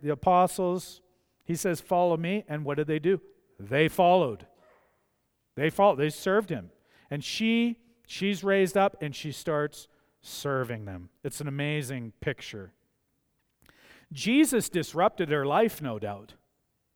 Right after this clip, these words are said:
though. He did disrupt her life.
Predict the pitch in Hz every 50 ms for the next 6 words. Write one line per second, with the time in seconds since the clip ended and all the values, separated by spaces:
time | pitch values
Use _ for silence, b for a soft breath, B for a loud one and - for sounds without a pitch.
0 | _ _ 120 113 95 92 107 _ _ _ _ _ _ _ _ _ _ _ _ _
1 | - 185 180 170 151 202 247 262 202 220 180 - - 180 170 190 - - 165 139
2 | 127 135 170 165 - - - - _